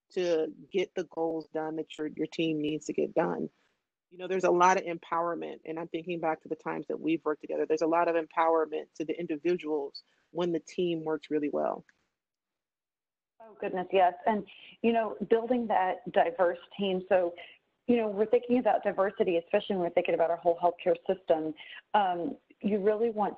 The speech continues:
Speaker 2: to pull people in from different departments and different disciplines, because really some incredible perspective can be shed on the problem that you're encountering. Or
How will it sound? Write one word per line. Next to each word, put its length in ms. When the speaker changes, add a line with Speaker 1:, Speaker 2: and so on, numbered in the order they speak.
Speaker 2:
to 60
pull 160
people 380
in 260
from 200
different 280
departments 640
and 140
different 400
disciplines, 720
because 240
really 580
some 120
incredible 540
perspective 640
can 160
be 160
shed 260
on 340
the 80
problem 480
that 140
you're 160
encountering. 720
Or 460